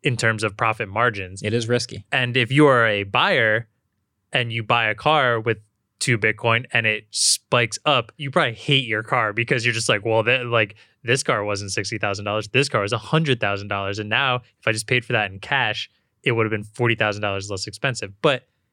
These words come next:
Speaker 1: that's the problem with crypto, or not the problem, but a big issue with crypto in
Speaker 2: It's the risk.
Speaker 1: general is,
Speaker 2: Yeah.
Speaker 1: yeah,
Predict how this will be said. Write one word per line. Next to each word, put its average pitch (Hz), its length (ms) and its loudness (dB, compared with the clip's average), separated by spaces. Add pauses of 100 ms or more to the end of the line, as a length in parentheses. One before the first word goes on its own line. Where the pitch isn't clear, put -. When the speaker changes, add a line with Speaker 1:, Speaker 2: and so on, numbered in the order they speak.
(280)
Speaker 1:
that's 127 240 -2
the 175 80 -8
problem 110 640 -4
with 110 180 -2
crypto, 113 360 -4
or 110 120 -6
not 117 180 -2
the 104 80 -4
problem, 101 460 -4
but 101 300 -6
a 131 80 0
big 120 260 2
issue 131 300 -2
with 101 140 -6
crypto 113 280 -4
in 101 40 -6
Speaker 2:
It's 98 100 -6
the 139 80 2
risk. 185 180 4
Speaker 1:
general 147 220 4
is, 131 240 4
Speaker 2:
Yeah. 147 140 2
Speaker 1:
yeah, 101 60 -12